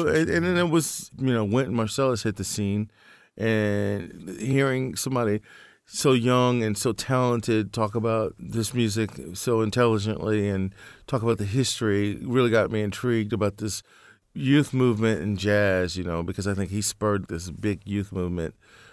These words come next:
Speaker 2: getting young people interested in playing the music 'cause he was such a phenomenal trumpeter. That actually piqued my interest in listening to some older music.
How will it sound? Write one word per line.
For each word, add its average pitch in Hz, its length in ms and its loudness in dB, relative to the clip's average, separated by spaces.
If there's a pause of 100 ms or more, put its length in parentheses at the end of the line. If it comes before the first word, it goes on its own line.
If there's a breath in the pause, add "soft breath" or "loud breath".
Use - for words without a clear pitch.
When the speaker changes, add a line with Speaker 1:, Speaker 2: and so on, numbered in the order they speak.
(200 loud breath)
Speaker 2:
getting 101 300 0
young 104 180 2
people 101 320 -4
interested 92 460 -2
in 87 100 -4
playing 90 360 -2
the 90 40 -2
music 92 320 -2
'cause - 180 -10
he 95 120 -2
was 85 160 -4
such - 240 -4
a 85 180 -2 (240 loud breath)
phenomenal 101 640 0
trumpeter. 90 540 -4 (440)
That 123 380 4
actually 104 500 -2 (160)
piqued 110 180 -4
my 101 160 2
interest 101 340 -4
in 92 140 -4
listening 95 320 -4
to 80 240 -8
some 90 240 -8
older 107 260 -2
music. 87 440 -8